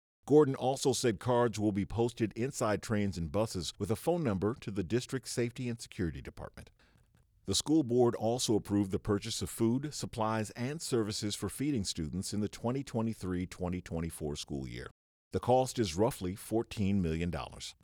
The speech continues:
Get the latest news on the Cleveland Metropolitan School District and the Board of Education from Signal Cleveland's Paul Rocheford.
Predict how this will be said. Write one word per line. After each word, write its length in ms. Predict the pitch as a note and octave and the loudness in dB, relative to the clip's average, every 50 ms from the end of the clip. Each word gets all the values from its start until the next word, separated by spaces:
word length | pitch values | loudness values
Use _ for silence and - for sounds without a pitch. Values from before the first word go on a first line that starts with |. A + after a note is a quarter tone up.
| _ _ _ _ _ _ _ _ _ - | _ _ _ _ _ _ _ _ _ -2
Get 140 | E3 E3+ - | -2 0 2
the 80 | B2+ | 4
latest 360 | A2 A2 G2+ F2 G2 - - | 4 6 6 4 2 0 2
news 220 | G#2 G#2 G2+ G2 G2+ | 2 2 4 4 2
on 120 | G2+ F2+ | 2 0
the 60 | D#2 - | 0 0
Cleveland 320 | - G#2 G2+ E2 E2+ E2+ | 0 0 0 2 2 2
Metropolitan 640 | F2+ F2+ - - D#2+ - F#2 F#2 F2+ F2+ E2 D#2+ D2+ | 0 0 0 -4 -6 -2 -2 0 0 0 0 -2 -4
School 300 | - - - G#2 G#2 G2 | -4 -2 0 0 0 0
District 460 | D#2 F#2 F#2+ F#2+ - - A2 G2+ G2 | 0 0 -2 -2 -2 -2 -2 0 0
and 200 | A2 A#2+ D#3 F#3 | 0 0 0 0
the 40 | E3+ | 0
Board 200 | B2 A2+ G#2 F2 | 2 2 2 2
of 100 | E2 D2+ | 2 0
Education 580 | D#2+ D2+ - C#2+ - - E2+ E2 - - A#2+ A#2+ | -4 -4 -6 -6 -6 -4 -4 -4 -4 -6 -6 -6
from 200 | - - F2+ - | -6 -6 -6 0
Signal 320 | - D3+ D#3+ D#3 F#3 E3+ | 2 2 2 2 0 -2
Cleveland's 480 | - G#3 G2+ G2 E2+ G#2+ A2 A2+ - - | 0 0 0 0 0 -2 -4 -4 -6 -8
Paul 320 | - - F#2+ G2+ A2+ G#2+ | -8 -4 -4 -2 -2 -2
Rocheford. 420 | F#2 F2 D2+ - - - A#1+ - | -2 -2 -2 -4 -6 -10 -10 -10